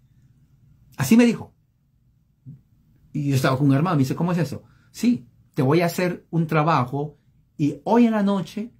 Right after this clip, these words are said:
no pasas, mañana estás muerto". Así, desafiante me dijo. Y tenía mi pelo, claro. Ellos hacen su trabajo, ¿no? Porque ellos creen en esas cosas. Al principio me impactó, es la verdad.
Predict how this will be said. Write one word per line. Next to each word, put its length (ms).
no 260
pasas, 640
mañana 440
estás 220
muerto". 300
Así, 480
desafiante 680
me 120
dijo. 180
Y 100
tenía 300
mi 100
pelo, 300
claro. 320
Ellos 260
hacen 200
su 120
trabajo, 600
¿no? 180
Porque 200
ellos 160
creen 200
en 80
esas 200
cosas. 320
Al 160
principio 500
me 60
impactó, 580
es 80
la 100
verdad. 320